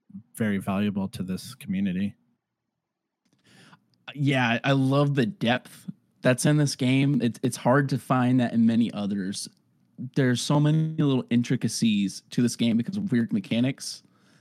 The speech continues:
Speaker 2: And I love the parts, especially when it gets broken.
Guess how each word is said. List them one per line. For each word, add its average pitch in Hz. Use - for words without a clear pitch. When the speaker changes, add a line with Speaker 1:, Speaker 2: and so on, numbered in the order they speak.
Speaker 2:
And 127
I 120
love 165
the 147
parts, 139
especially 123
when 120
it -
gets 104
broken. -